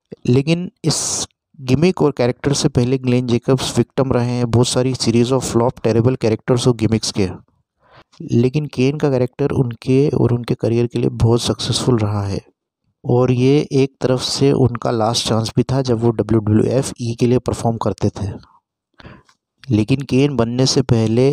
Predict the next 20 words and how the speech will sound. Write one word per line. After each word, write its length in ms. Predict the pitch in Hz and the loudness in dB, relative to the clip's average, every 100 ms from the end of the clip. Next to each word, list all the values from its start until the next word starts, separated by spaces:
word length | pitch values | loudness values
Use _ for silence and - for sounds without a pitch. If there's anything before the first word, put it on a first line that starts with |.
| - | 2
ग्लेन 240 | 120 117 | 0 2
जैकब्स 460 | 107 110 - 123 120 | 2 0 2 2 2
एके 300 | 131 113 123 | -2 0 2
Big 280 | 113 117 113 | 2 2 2
Red 160 | 117 110 | 0 0
Machine 320 | 104 - 127 127 | -2 0 -2 -2
को 240 | 117 110 | 0 2
wrestling 380 | 104 101 127 123 | 2 0 -2 -2
industry 380 | 110 104 - 127 | -2 -2 0 0
में 100 | 123 | 0
आने 240 | 107 107 | -2 -2
के 100 | 113 | -2
लिए 100 | 120 | 0
बहुत 200 | 113 113 | 2 2
सारी 240 | 110 123 120 | 2 0 2
मुश्किलों 380 | 107 - 117 113 | 2 2 2 0
का 120 | 117 | 0
सामना 320 | 113 98 110 | -2 0 -2
करना 300 | 113 101 107 | -2 -4 -2
पड़ा, 280 | 120 117 | -2 -2